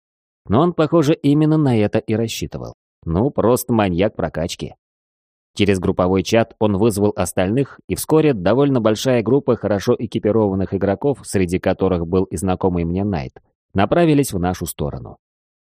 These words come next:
До открытия портала оставалось всего несколько минут, и Брюс, не теряя времени, начал расставлять свою команду. Так как его люди были самыми подготовленными,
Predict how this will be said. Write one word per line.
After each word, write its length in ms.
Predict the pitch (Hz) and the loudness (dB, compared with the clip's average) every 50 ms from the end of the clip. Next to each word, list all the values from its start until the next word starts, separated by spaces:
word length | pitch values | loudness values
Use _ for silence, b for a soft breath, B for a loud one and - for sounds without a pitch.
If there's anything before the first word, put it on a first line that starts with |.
| _ _ _ | _ _ _
До 180 | 87 82 90 87 | 0 2 2 2
открытия 480 | 85 - - 120 123 117 - 110 101 | 2 2 2 2 2 4 2 2 2
портала 440 | - 101 101 104 - - 120 117 113 | 2 2 0 0 2 2 2 2 2
оставалось 600 | - - 95 - - 98 104 110 113 113 107 98 | 2 0 -4 -4 -2 0 2 2 2 2 0 -2
всего 300 | - - 98 90 95 113 | -2 -4 -2 0 2 0
несколько 520 | 113 101 87 90 87 - 87 85 - 92 90 | 2 0 -2 -2 -2 -4 -6 -6 -6 -6 -4
минут, 360 | 92 80 71 67 - - - _ _ _ | -4 -4 -6 -8 -10 -14 -18 _ _ _
и 100 | - 87 | -4 0
Брюс, 400 | 82 90 110 127 131 - - - | 2 4 4 4 2 0 -2 -4
не 100 | 90 87 | -4 -4
теряя 340 | - - 92 87 87 90 87 | 0 0 0 2 2 2 2
времени, 380 | 95 110 120 113 107 101 95 92 | 2 2 2 2 2 2 0 0
начал 420 | 85 90 113 113 - - 104 98 | 0 0 0 0 0 0 -2 0
расставлять 500 | 95 90 - - 92 85 82 87 95 - | 0 -2 -4 -4 -4 -2 -2 -2 -4 -4
свою 280 | - - 73 76 78 76 | -6 -6 -6 -6 -6 -6
команду. 540 | - 78 73 73 69 67 65 65 - - _ _ _ _ _ _ _ _ _ _ _ | -6 -8 -8 -8 -8 -10 -10 -14 -16 -18 _ _ _ _ _ _ _ _ _ _ _
Так 220 | - 107 107 - - | 0 0 0 2 0
как 180 | - - - | -2 -2 2
его 220 | 95 104 104 107 110 | 2 2 4 4 4
люди 240 | 110 110 104 95 104 | 4 4 4 2 0
были 220 | 95 101 101 101 | 0 0 0 0
самыми 420 | 95 - - 107 101 101 101 101 95 | 0 0 0 0 0 2 0 0 -2
подготовленными, 920 | - - 101 98 95 101 - 135 135 107 90 85 80 78 73 67 60 - | -2 -4 -4 -2 -2 -2 0 -2 -2 -2 -2 -4 -4 -4 -6 -8 -10 -14